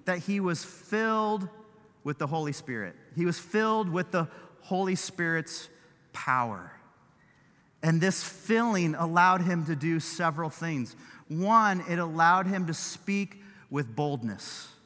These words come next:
Every place that Jesus taught and preached, the people in this Galilean region were astonished, the word says.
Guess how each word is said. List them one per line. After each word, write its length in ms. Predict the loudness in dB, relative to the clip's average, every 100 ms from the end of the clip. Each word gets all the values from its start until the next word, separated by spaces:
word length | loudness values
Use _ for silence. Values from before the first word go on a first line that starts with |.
| _ _ _ _ _ _ _ _ _ _ 4
Every 340 | 6 6 2
place 580 | -2 -2 0 2 0 -2
that 280 | 0 0 -2 -14 -14 -8
Jesus 580 | 0 2 2 0 -4 -8
taught 420 | 0 4 4 4 -2
and 200 | -4 -4 -6
preached, 560 | -4 -2 0 -4 -10 -14 -20 -16 -4
the 120 | -4
people 540 | 0 2 2 2 0 2
in 80 |
this 160 | 2 -2
Galilean 720 | 0 2 4 2 0 0 -2
region 600 | -2 0 0 0 -2 -4 -8 -18 -6
were 120 | -4
astonished, 920 | -4 -6 -10 -10 0 4 4 2 -4
the 80 | -4
word 260 | -2 -2 -2
says. 600 | -4 -6 -6 -12 -18